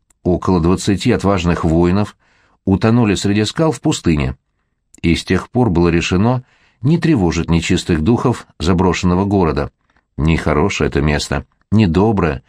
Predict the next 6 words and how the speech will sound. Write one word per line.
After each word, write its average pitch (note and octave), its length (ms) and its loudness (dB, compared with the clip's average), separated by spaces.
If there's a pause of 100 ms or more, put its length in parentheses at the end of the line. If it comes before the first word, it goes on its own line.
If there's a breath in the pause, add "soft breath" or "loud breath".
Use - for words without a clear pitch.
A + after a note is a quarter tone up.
(300 soft breath)
повторил D#2 460 0
Ласло. D2 420 -2 (1500)
И, F2+ 240 0
как F#2+ 220 -2
ему G#2+ 220 2
известно, B2+ 560 -2